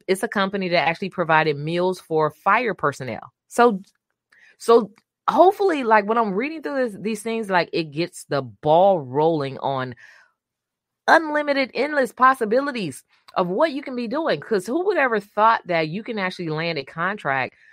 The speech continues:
feeding the fire personnel in your city? That's, that's huge, right? Um, let's see, look at some of these other things. Then we have,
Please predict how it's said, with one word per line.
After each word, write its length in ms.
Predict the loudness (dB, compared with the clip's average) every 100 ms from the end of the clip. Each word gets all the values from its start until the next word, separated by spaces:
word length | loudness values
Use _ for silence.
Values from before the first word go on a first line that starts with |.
| _ _ _
feeding 1000 | _ -12 -4 0 0 2 0 -2 -8 -12 _
the 160 | -4 -4
fire 420 | 4 6 6 0
personnel 640 | 0 0 -2 -6 -4 -2
in 140 | -4 -6
your 160 | -6
city? 380 | -6 -8 -8 -6
That's, 340 | -4 -6 -6 -12
that's 220 | -10 -10
huge, 520 | -6 -2 0 -2 -14 -4
right? 340 | 0 0 -2 -12 _ _ _ _ _ _ _ -20 -20 -20 -20 _ _
Um, 460 | 6 6 6 4 -2
let's 240 | -6 -6 -4
see, 380 | -4 -4 -4 -6 -10 _ _ _ _
look 220 | -6 -2 -2
at 160 | -2
some 240 | -6 -8 -6
of 60 |
these 180 | -6 -4
other 220 | -4 -2 -4
things. 460 | -6 -6 -8 -6
Then 180 | -2 -2
we 140 | 0
have, 580 | 4 6 8 8 6 0